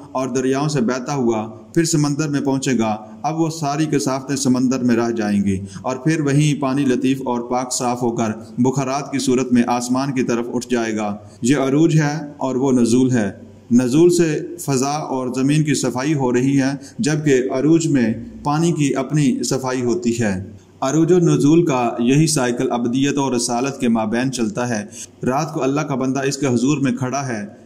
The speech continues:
ये किसकी सफाई है, अपनी किस चीज़ से सफाई, ये मैं बाद में अर्ज़ करूँगा। इसको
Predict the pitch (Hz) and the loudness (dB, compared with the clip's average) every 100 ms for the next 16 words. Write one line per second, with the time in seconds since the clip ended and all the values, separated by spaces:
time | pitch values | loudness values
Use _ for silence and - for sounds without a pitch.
0 | - _ 120 139 170 165 151 143 131 123 | -20 _ 0 2 2 2 2 2 2 0
1 | 131 120 117 135 143 143 143 - - - | 2 0 0 0 2 0 -2 -10 -16 -20
2 | - - 151 151 147 156 143 127 120 117 | -12 0 2 2 2 2 2 0 0 2
3 | 117 117 117 117 113 131 151 143 135 120 | 2 2 -4 -4 0 2 4 2 2 -2
4 | - - - 120 120 135 131 120 123 120 | -6 -14 -8 -2 -2 0 2 2 2 0
5 | 123 123 120 131 120 131 - 131 120 | 0 2 0 -2 0 0 2 0 2